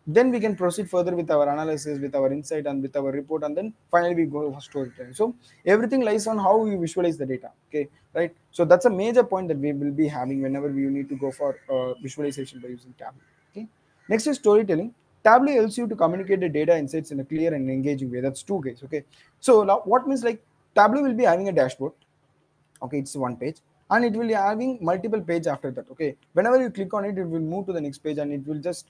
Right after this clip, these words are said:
have an interaction with all the pages. So whenever a data is, like, filtered in one page, it will be replicated to all the page.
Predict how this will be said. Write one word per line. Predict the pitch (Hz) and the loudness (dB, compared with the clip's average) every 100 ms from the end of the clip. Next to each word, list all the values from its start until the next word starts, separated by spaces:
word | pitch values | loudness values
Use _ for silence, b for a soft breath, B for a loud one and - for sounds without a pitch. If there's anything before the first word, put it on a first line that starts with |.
| _ | _
have | - 175 | 4 4
an | 190 | 4
interaction | 160 175 165 165 | 0 -2 -2 -4
with | 151 | -6
all | 139 147 | -2 -2
the | 175 | -2
pages. | 151 143 143 | -4 -6 -6
So | 135 151 | -6 -6
whenever | 156 175 190 | -4 -4 -2
a | 180 | -2
data | 147 156 | 0 0
is, | 170 160 - | 0 0 -4
like, | 156 151 | -6 -4
filtered | 151 147 170 | -4 -2 -4
in | 165 | -4
one | 147 160 | -8 -6
page, | 185 165 | -6 -8
it | 143 | -8
will | 151 | -6
be | 160 | -4
replicated | 143 156 147 147 139 | -6 -6 -6 -6 -4
to | |
all | 135 135 | -2 -2
the | 135 | -2
page. | 131 135 | -6 -8